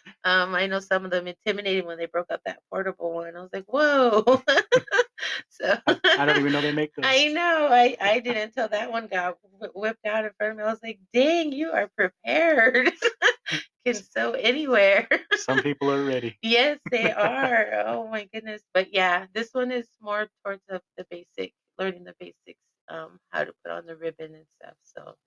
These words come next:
Speaker 2: And that'll
Speaker 1: it'll
Speaker 2: be March ninth.
Speaker 1: Yes, March ninth. Um, and then too, also, I'll have the Indigenous Barbie box out here in the library on the ninth. So if anybody wants to come take a picture with their Barbie or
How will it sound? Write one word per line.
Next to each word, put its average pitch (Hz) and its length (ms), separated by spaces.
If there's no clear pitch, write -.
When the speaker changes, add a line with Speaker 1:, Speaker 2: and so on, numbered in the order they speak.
Speaker 2:
And 127 140
that'll 131 160
Speaker 1:
it'll 117 40
Speaker 2:
be 120 80
March 123 400
ninth. 110 220
Speaker 1:
Yes, 80 220
March 151 200
ninth. 82 280
Um, 185 500
and 233 120
then 254 120
too, - 240
also, 226 440
I'll 202 180
have 196 360
the 196 140
Indigenous 190 680
Barbie 170 360
box 170 240
out 170 300
here 185 180
in 180 100
the 180 100
library 170 460
on 165 180
the 165 80
ninth. 170 320
So 170 240
if 165 240
anybody 165 400
wants 165 300
to 190 60
come 165 120
take 196 140
a 208 40
picture 202 420
with 190 200
their 196 140
Barbie 185 600
or 160 240